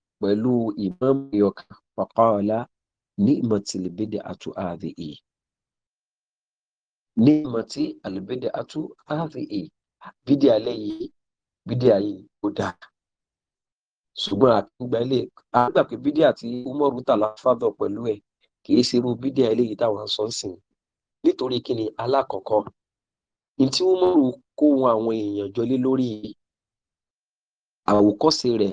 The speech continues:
ara Ànábì wa Muhammad ló ti rí. Ẹlẹ́ẹ̀kejì, òun náà ni wípé Ànábì wa Muhammad sallallahu alaihi wasallam,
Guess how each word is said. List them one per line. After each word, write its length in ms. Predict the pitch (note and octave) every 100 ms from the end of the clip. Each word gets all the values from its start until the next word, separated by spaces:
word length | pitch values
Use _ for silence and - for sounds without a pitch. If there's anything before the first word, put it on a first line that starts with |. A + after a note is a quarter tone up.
| -
ara 160 | G#2+ G2+
Ànábì 240 | G2 A2+ A2
wa 60 |
Muhammad 440 | G2 - A2 G#2+ F#2+
ló 120 | F#2
ti 140 | - F#2+
rí. 120 | F#2 - _ _ _ _ _ _ _ _ _ _ _ _
Ẹlẹ́ẹ̀kejì, 640 | A#2 C#3 D3+ - A#2+ G2+ G#2+ G2+ _ _ _ _ _ _ _ -
òun 240 | G2+ B2
náà 160 | C#3+ B2
ni 80 | A2+
wípé 340 | A#2+ A#2+ B2+ B2+ B2 - _ _ _ -
Ànábì 240 | G2+ D#3+
wa 120 | C#3+ A2
Muhammad 500 | G#2+ - A#2+ G#2+ G#2+
sallallahu 600 | - G2+ G2 G#2 G2+ G#2 F#2+
alaihi 200 | F#2 F#2
wasallam, 440 | - A2+ B2+ C3+